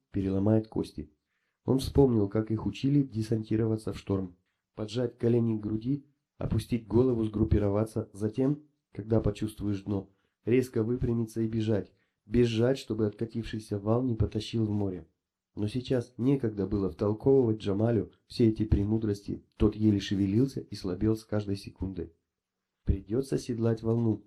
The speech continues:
понял Кирилл. «Рискованный способ, тут всё зависело от удачи и от умения удержаться на гребне хотя бы минуту-другую, пока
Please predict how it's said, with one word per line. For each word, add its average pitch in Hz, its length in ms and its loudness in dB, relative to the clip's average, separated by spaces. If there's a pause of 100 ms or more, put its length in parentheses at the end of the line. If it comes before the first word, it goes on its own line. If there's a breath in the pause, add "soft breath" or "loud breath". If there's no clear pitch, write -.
(100)
понял 101 280 -2
Кирилл. 95 320 -6 (540)
«Рискованный 107 600 2
способ, - 440 -2
тут - 260 -10 (220)
всё 117 200 0
зависело 104 480 0
от - 260 -4
удачи 117 360 0
и 101 220 0
от 101 160 0
умения 110 400 0
удержаться 107 600 0
на 104 140 0
гребне 110 380 0
хотя - 320 0
бы 110 120 4
минуту-другую, 110 800 2
пока 95 400 -2